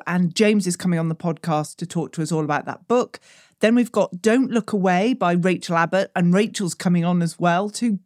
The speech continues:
brilliant authors. Um, then we've also got Someday Maybe by Oni Nwabineli, and can't wait to tell you about that book. We've got The Night House by Jo Nesbø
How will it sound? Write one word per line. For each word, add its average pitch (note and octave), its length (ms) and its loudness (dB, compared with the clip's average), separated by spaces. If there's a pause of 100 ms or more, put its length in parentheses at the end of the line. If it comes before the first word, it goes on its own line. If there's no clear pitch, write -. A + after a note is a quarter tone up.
brilliant G3+ 400 0
authors. E3 640 -4 (420)
Um, G3+ 220 0
then C4 200 4
we've B3+ 120 2
also B3+ 220 0
got G#3 240 -2
Someday C4+ 480 2
Maybe G#3+ 760 2 (180)
by F3+ 280 2
Oni A3+ 560 4
Nwabineli, F#3+ 880 2 (380)
and D#3 300 -2 (220)
can't E3+ 180 0
wait C#3 140 -6
to - 100 -12
tell C#3+ 140 -6
you C#3 40 -2
about C3+ 200 -8
that A3+ 200 2
book. C4 360 0 (200)
We've G3+ 160 2
got F#3 220 0
The F3+ 100 2
Night G3+ 520 2
House A#3+ 500 -4
by F3 200 0
Jo E3 220 0
Nesbø A3 800 2